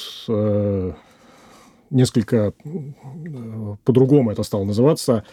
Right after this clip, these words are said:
называется количественная, э, клиническая, э, или доклиническая фармакология, то есть количественная фармакология. То есть вот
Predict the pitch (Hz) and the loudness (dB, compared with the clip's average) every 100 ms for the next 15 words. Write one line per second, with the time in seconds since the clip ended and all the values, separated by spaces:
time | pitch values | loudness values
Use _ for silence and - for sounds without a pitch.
0 | - - 117 117 127 117 117 110 123 151 | -20 -4 0 4 4 2 -2 0 4 4
1 | 139 - 123 123 117 107 - - 110 107 | 2 -2 2 4 4 2 -4 -2 0 0
2 | - 120 131 113 - 107 98 98 90 - | 2 4 4 2 -4 -4 -4 -4 -6 -10
3 | _ - 95 95 90 90 92 92 123 117 | _ -14 -10 -8 -8 -8 -8 2 2 4
4 | 110 110 - - 101 98 101 98 76 - | 2 0 -4 -6 -6 -4 -4 -6 -8 -14
5 | - 104 110 110 110 92 92 92 101 95 | -10 0 0 0 -4 -6 -8 -10 -8 -8
6 | 78 - - - - - | -10 -14 -20 -20 -20 -20